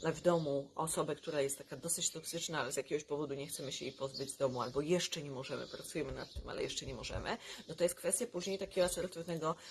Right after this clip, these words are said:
rozmawiania na zasadzie, nie, nie, nie podoba mi się to, że ciągle wracasz do tego błędu, ponieważ omówiliśmy go, zamknęliśmy go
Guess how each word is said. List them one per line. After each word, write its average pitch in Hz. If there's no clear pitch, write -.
rozmawiania 156
na 147
zasadzie, 151
nie, 143
nie, 175
nie 175
podoba 175
mi 143
się 139
to, 180
że 151
ciągle 180
wracasz 160
do 160
tego 156
błędu, 147
ponieważ 165
omówiliśmy 160
go, 208
zamknęliśmy 165
go 214